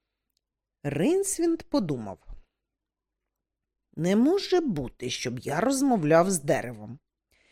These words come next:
Якби я справді з ним оце розмовляв, то, значить, я збожеволів.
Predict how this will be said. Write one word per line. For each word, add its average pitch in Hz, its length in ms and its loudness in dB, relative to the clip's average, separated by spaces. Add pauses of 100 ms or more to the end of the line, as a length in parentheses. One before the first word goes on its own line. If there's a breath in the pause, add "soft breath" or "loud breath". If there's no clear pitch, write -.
(140)
Якби 165 380 4
я 170 160 6
справді 156 680 2
з 131 80 -2
ним 156 240 -2
оце 151 240 0
розмовляв, 175 800 0
то, 147 140 0
значить, 127 600 -4
я 196 140 6
збожеволів. 330 840 4